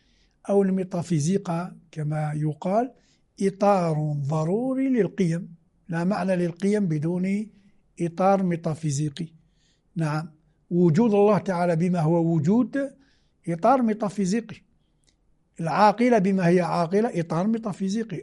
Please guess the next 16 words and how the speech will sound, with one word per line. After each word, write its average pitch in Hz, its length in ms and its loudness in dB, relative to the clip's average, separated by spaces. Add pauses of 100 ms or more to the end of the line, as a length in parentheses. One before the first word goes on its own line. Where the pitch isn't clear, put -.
الاختيار 190 600 0
بما 165 200 0
هو 151 160 -2
اختيار 160 680 -6 (180)
إطار 170 340 -4
ميتافيزيقي. 214 800 -4 (960)
هذا 170 360 -4
الضمير 165 480 0
والوجدانيات 160 1040 -2 (1040)
إطار 185 360 0
ميتافيزيقي، 202 760 -2 (880)
هذه 165 280 -2
الغرائز 165 680 0
إطار 185 340 2
مفي-، 190 360 -4
ميتافيزيقي. 160 800 -6